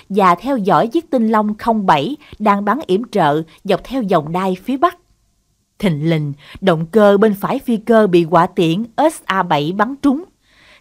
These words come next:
Kế đó, cánh phải đứt lìa, phi cơ cắm đầu, quay như con dụ và rơi xuống đất trong sự ngỡ ngàng, thương tiếc của hàng vạn người trong và ngoài Tân Sơn Nhất.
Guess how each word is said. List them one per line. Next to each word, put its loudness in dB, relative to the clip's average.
Kế 2
đó, 2
cánh -8
phải -2
đứt 0
lìa, 2
phi -2
cơ 0
cắm -2
đầu, 4
quay 6
như 4
con 2
dụ 4
và 2
rơi 4
xuống -4
đất 2
trong 0
sự -4
ngỡ -2
ngàng, -2
thương -2
tiếc 0
của 4
hàng -4
vạn -2
người 0
trong -2
và 0
ngoài -4
Tân 0
Sơn 0
Nhất. 0